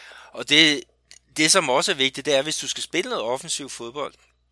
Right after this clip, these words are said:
det er jo faktisk det sværeste. Det er den sværeste, øh, det sværeste at gøre. Alle kan finde ud af at organisere sig rent ud, øh,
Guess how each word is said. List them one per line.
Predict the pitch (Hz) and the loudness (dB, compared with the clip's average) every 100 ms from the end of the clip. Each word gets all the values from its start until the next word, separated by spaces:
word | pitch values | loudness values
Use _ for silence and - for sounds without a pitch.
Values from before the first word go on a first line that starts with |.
| _ - | _ -2
det | |
er | 160 | 0
jo | |
faktisk | 165 156 160 | 2 0 0
det | 160 | -2
sværeste. | - 120 131 160 117 | 0 2 2 0 -6
Det | |
er | 131 | -10
den | - | -4
sværeste, | 135 151 175 147 120 107 101 98 95 90 - | 0 2 0 -6 -6 -6 -6 -6 -8 -12 -18
øh, | 98 95 90 85 82 - - | -14 -14 -14 -16 -16 -18 -12
det | 101 | -4
sværeste | - 113 156 117 | 0 0 0 -4
at | |
gøre. | - 120 | -6 -4
Alle | 123 156 | -2 -4
kan | 185 156 | -6 -8
finde | 131 123 | -10 -4
ud | |
af | 139 | -2
at | |
organisere | 123 120 110 - 139 139 | -2 -4 -6 -4 -4 -4
sig | 151 139 _ - | -6 -8 _ -10
rent | 127 123 | -10 -10
ud, | 135 - 107 | -14 -20 -18
øh, | 113 107 104 101 101 | -14 -10 -10 -10 -12